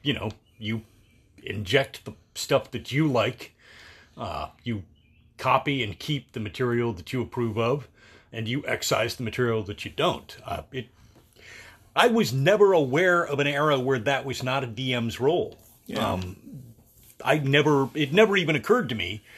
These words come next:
Speaker 1: that there were people who perceived the process as a thing like, "Well, you know, if I get one of these books, it better be only stuff I like, because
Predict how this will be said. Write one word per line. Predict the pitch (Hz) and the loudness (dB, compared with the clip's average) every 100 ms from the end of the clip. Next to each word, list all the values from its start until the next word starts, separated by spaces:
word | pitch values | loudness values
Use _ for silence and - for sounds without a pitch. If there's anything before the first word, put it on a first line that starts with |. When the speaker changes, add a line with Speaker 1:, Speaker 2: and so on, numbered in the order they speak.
| - - - - | -20 -20 -20 0
Speaker 1:
that | 151 156 | 2 4
there | 143 | 4
were | 131 131 | 4 0
people | - 196 185 156 | -2 -4 -2 -2
who | 135 147 | 0 -4
perceived | - 135 120 - 170 190 170 120 | -4 -6 -2 -2 0 0 -2 -2
the | 151 | 0
process | 156 165 151 127 107 | 4 2 2 -4 -4
as | - 123 | -6 -4
a | 123 | -4
thing | 143 127 | -2 0
like, | 117 113 - - - - - | 0 -2 -8 -20 -20 -20 0
"Well, | - 131 113 - _ | 6 6 4 -8 _
you | 147 | -2
know, | 127 | 0
if | 113 | 2
I | 139 | 0
get | 151 | 2
one | 160 | 0
of | 147 | 2
these | 135 - | 0 4
books, | 202 - - - _ | 4 4 -4 -12 _
it | 180 175 | -4 0
better | 165 214 | 4 4
be | 123 131 117 - | 4 0 -6 -6
only | 151 180 151 143 | -2 0 0 0
stuff | - 165 - | 2 2 4
I | 139 | 2
like, | 117 147 - - - _ _ - | 4 4 2 -4 -20 _ _ -12
because | - 170 143 120 - | 0 2 2 0 -4